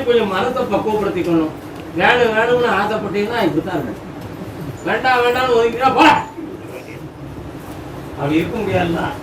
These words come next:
அதனால அந்த மனதை நான் கொஞ்சம் இந்த பக்கம் திருப்புவதற்கு இந்த உலக வாழ்க்கையே எனக்கு வேண்டாம்னு சொல்லி அவன் உள்ளத்துக்குள்ள ஒரு முடிவு. அதனால நான் ரிஷிகேசி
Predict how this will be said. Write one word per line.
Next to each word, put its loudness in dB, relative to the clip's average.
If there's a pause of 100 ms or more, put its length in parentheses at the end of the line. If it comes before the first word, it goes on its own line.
(1160)
அதனால 10 (800)
அந்த 6 (140)
மனதை 8
நான் 4
கொஞ்சம் 2 (300)
இந்த 0 (100)
பக்கம் 4
திருப்புவதற்கு 4 (600)
இந்த 2 (120)
உலக 8
வாழ்க்கையே 6 (160)
எனக்கு 0 (100)
வேண்டாம்னு 4 (100)
சொல்லி 4 (100)
அவன் 4
உள்ளத்துக்குள்ள 2
ஒரு -2
முடிவு. 0 (1300)
அதனால 8 (140)
நான் 6
ரிஷிகேசி 4